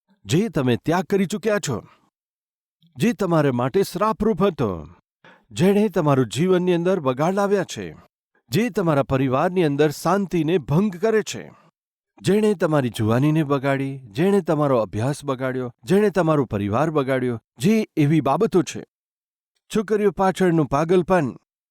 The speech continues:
તે સર્વ છોડીને ભાગી જાઓ. પાછું ફરીને જોશો નહીં. તે દિવસે એ હતી પરમેશ્વરે આપેલી તેમના લોકને આજ્ઞા. લોતનો હાથ પકડીને,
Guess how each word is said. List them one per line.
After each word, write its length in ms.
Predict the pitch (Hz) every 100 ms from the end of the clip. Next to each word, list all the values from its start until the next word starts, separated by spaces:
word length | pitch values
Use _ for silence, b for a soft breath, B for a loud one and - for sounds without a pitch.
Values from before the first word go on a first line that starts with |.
| _ _ _ _ _ _ _ _
તે 100 | 107
સર્વ 340 | 110 127 123 127
છોડીને 360 | 127 127 135
ભાગી 300 | 113 113 160
જાઓ. 380 | 165 160 120 - _ _ _ _ _ _ _ _ _ _ _ _ _ -
પાછું 340 | 170 185 214
ફરીને 420 | 165 180 185 180
જોશો 360 | 160 175 175 175
નહીં. 340 | 175 143 90 - _ _ _ _ _
તે 160 | - 117
દિવસે 420 | 135 147 143 170
એ 40 | 170
હતી 460 | 160 170 165 120 _ _ _ _ _ _ _
પરમેશ્વરે 800 | - 123 143 208 214 - 123 117 120
આપેલી 420 | 120 139 156 151 151
તેમના 300 | 120 110 110
લોકને 340 | 123 135 151
આજ્ઞા. 580 | 170 156 123 82 76 - _ _ _ _ _ _ _ _ _ _ _
લોતનો 460 | 143 220 - 190 170
હાથ 240 | 151 196
પકડીને, 640 | - 131 135 143 117 87